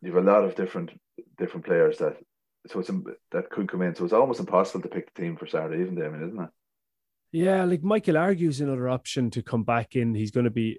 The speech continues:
Speaker 2: around that middle third, but he wasn't togged out at the weekend. So I wonder, is that an injury or not? But there, I, I have to say, I think it's a very strong panel overall. Like, there's, there's a lot of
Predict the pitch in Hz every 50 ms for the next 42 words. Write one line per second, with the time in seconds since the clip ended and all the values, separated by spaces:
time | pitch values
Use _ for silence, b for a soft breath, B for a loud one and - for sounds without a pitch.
0 | - 127 123 120 120 120 113 117 113 117 117 113 113 113 107 - 123 120 120 117
1 | 113 107 104 - 123 - _ _ - - - _ - 139 123 139 143 147 147 131
2 | 110 131 120 - 135 131 123 107 127 139 156 165 139 143 127 151 131 127 127 120
3 | - 120 117 117 117 113 104 - - - - - - 117 110 110 113 117 120 123
4 | 123 120 113 110 - - - 135 127 113 - 120 117 113 120 120 123 120 110 110
5 | 110 110 104 101 101 107 113 117 117 107 - - 104 98 - b b b b b
6 | b b b - 147 127 165 156 98 - _ _ _ _ b b b b b b
7 | _ _ _ _ _ _ _ - 143 185 240 233 180 - - 185 175 202 233 254
8 | - - - - - 170 160 143 139 139 - 139 131 - 110 - 110 101 113 127
9 | 123 120 120 117 110 107 95 - - - 117 104 101 95 90 - - 113 120 131
10 | 127 107 87 95 _ _ - 123 120 110 101 107 104 107 117 120 120 117 107 104
11 | 107 107 - - 139 131 110 - - b b b b b b b b b b _
12 | _ _ _ _ - - - - - 139 147 135 127 143 139 139 151 165 170 165
13 | 156 131 117